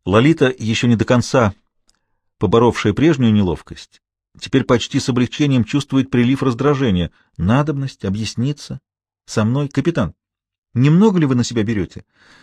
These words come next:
Повисает молчание. Пепе Лобо теперь смотрит на нее задумчиво. "Похоже, ему приходилось убивать людей", — думает она внезапно.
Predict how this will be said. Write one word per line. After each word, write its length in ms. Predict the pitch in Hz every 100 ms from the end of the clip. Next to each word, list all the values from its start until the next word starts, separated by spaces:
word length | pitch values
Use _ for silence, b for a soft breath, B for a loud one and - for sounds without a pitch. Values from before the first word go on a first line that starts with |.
| b b b b b _
Повисает 420 | - 80 117 107
молчание. 680 | 107 92 - 131 135 113 92 _ _ _ _ _ _ _ _ -
Пепе 260 | 101 135
Лобо 400 | 135 135 156 139
теперь 300 | - 110 143
смотрит 420 | 139 131 139 135
на 40 | 120
нее 220 | 113 123
задумчиво. 800 | 110 123 123 95 - - - - _ _ _ _ _ _ _ _ _ _ _ _ _ _ _ _ _ _
"Похоже, 440 | 101 92 135 123
ему 240 | 120 123 135
приходилось 560 | 135 - 120 135 131
убивать 320 | 123 120 127 139
людей", — 280 | 143 113 101
думает 300 | 110 110 107
она 160 | 107
внезапно. 480 | 95 104 101 - 95